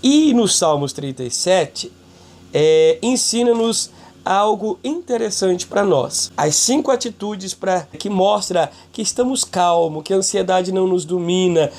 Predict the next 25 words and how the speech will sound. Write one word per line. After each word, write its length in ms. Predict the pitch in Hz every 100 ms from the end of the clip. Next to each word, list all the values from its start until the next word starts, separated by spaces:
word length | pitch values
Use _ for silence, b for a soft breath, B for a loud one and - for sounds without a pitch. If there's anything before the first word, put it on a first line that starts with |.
| -
Pessoas 480 | 180 - 202 202 -
que 160 | 190
hoje 380 | 185 196 202 180
não 400 | 185 180 185 196
dormem 520 | 175 185 214 208 190
mais, 440 | 165 170 196 185 175
cheia 300 | - 202 185
de 100 | 208
insônia, 840 | 202 - - 170 190 190 160 139 -
é, 180 | 160 160
vive 260 | 165 233
à 80 | 214
base 320 | 180 185 190
de 100 | 175
remédio, 760 | 180 180 165 156 180 190 170 151
de 120 | 180
calmantes, 920 | - 175 160 160 180 208 196 170 - B B B
pessoas 360 | - 262 262 233
ansiosas 480 | 233 233 214 208 196
por 220 | 330 302
demais. 640 | 226 190 139 123 - - B B B -
A 120 | 143
primeira 500 | 185 208 262 320 277
atitude 720 | 247 214 180 226 254 185 139
é 160 | -